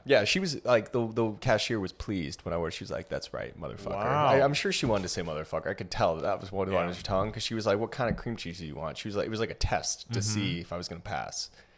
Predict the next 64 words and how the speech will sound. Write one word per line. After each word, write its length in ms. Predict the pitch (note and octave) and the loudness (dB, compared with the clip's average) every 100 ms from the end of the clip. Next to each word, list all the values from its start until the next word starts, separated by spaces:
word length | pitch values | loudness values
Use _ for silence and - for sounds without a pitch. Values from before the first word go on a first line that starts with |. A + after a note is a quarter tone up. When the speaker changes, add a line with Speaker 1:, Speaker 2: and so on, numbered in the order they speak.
| _ | _
Speaker 1:
And 60 | G#2+ | -4
Speaker 2:
You 40 | |
Speaker 1:
when 80 | F#2+ | 0
I 40 | |
said 80 | G2 | 2
Speaker 2:
passed? 120 | G#2+ D3 | 2 2
Speaker 1:
chive, 280 | F#2+ F2 - | 2 0 -2
she 80 | |
was 140 | - - | -8 -10
like, 160 | E2+ | -10
"Yeah, 100 | - - | -10 -12
that's 200 | - - | -12 -12
right." 160 | A1+ | -8
Speaker 2:
We 140 | C3+ E3+ | -2 0
won. 480 | F#3 G#3+ A#3+ F#2+ - | 2 0 -2 -6 -2
Speaker 1:
Yeah. 200 | G2 - - _ _ _ - | -2 -2 -8 _ _ _ -6
It's 140 | D#3 | 4
good. 340 | - D#3+ F#2 F#2+ | 10 10 8 0
I, 120 | A2+ | -2
they, 260 | G#2 B2+ G#2+ | 2 2 4
they 120 | B2+ | 4
make 160 | C#3 C3+ | 4 2
good 160 | C#3 | 0
cream. 200 | D3 C3 - | 0 0 2
They 100 | A#2+ | 2
good, 240 | C#3 C3+ | 4 4
make 180 | C#3 C#3 | 2 2
good 140 | D3+ | 0
schmears. 480 | - D#3 C3 E2+ A2 | 0 2 2 2 2
I, 80 | C#3 | 4
the 140 | C3+ | 6
Speaker 2:
Mm-hmm. 60 | C#3 F3+ | 6 6
Speaker 1:
bagels 220 | F3 D#3+ | 4 4
are, 300 | F3 D3+ D3 - | 4 4 2 0
they're, 300 | D#3+ D3+ D#3+ | 0 0 0
you 80 | E3 | 4
know, 160 | A2 | 4
it's 160 | C3 - | 4 2
two 160 | - | -2
P 160 | D#3+ C#3 | 2 2
M. 100 | G#2+ | 2
It's, 160 | F#2+ - | 0 0
they're 220 | B2+ B2+ | 4 6
older 240 | C#3 B2 | 6 6
bagels, 460 | G#2+ F2+ E2+ E2+ G#2 | 2 2 0 -2 -4
and 120 | G#2 | -2
they 60 | A2 | 0
toasted 380 | D#3 C#3 - | 2 0 -2
them, 160 | F2+ F2 | -4 -4
and 180 | F2+ A#2+ | -4 -4
it's 220 | C#3 - | -4 -2
whatever. 420 | D#3+ D3+ A#2 D#2+ | 4 6 6 4
But 180 | E2+ A2 | 2 4
Speaker 2:
And 140 | C3+ | 4
Speaker 1:
it's, 100 | C#3 | 2
Speaker 2:
it's 120 | - E3+ | 0 0
Speaker 1:
it's 80 | |
a 60 | G3+ | 4
Rosen's 320 | A2 G#2 G#2 | 6 4 2
bagel. 260 | F#2+ F#2+ A#2 | 0 2 0
It's 100 | - | -2
a 60 | |
good 160 | A2+ G2 | -2 -2
flavor. 340 | - F#2+ A2 | 0 0 0